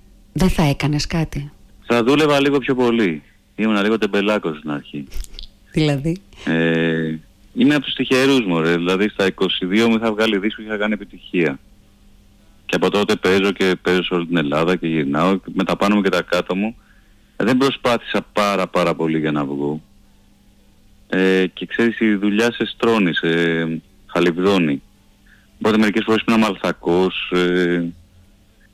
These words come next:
Speaker 2: ή δεν εκτιμούσα αυτό που είχα. Γιατί υπάρχουν παιδιά που είναι διαπυρός και σιδήρου. Ήταν ενάντια στην οικογένειά τους, ενάντια στην πόλη τους.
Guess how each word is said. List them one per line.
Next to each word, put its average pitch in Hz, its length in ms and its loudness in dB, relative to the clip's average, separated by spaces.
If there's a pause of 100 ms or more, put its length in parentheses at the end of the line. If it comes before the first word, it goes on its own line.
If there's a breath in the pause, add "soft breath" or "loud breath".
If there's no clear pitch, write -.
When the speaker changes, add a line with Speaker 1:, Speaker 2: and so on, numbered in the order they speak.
(120)
Speaker 2:
ή 101 140 2
δεν 101 140 2
εκτιμούσα 98 560 2
αυτό 92 200 -2
που 92 140 0
είχα. 92 540 0 (920)
Γιατί 95 160 0
υπάρχουν 110 300 2
παιδιά 107 380 0
που - 100 -2
είναι 117 120 4
διαπυρός 113 380 0
και 123 120 -2
σιδήρου. 113 400 2
Ήταν 85 220 0
ενάντια 87 360 2
στην 85 140 -14
οικογένειά 80 600 -8
τους, 95 120 -10
ενάντια 85 320 -8
στην 85 200 -16
πόλη 80 280 -2
τους. - 360 -18